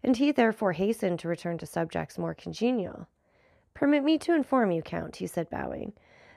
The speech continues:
"that I have received a letter of advice from Thomson and French of Rome."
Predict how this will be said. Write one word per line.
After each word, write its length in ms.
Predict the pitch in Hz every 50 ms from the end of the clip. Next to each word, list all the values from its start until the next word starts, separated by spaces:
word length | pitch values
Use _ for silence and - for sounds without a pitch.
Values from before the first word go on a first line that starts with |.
| _
"that 140 | - 269 247
I 80 | 269 262
have 120 | 254 220
received 360 | 247 247 - - 262 262 -
a 80 | 226 202
letter 320 | 185 202 202 214 226 196
of 100 | 180 165
advice 560 | 165 165 160 165 160 180 214 247 233 190 -
from 160 | - - - -
Thomson 420 | - 175 175 170 156 - 180 170
and 140 | 165 156 151
French 300 | - - 165 165 160 -
of 140 | 175 - -
Rome." 360 | 226 269 294 214 - 185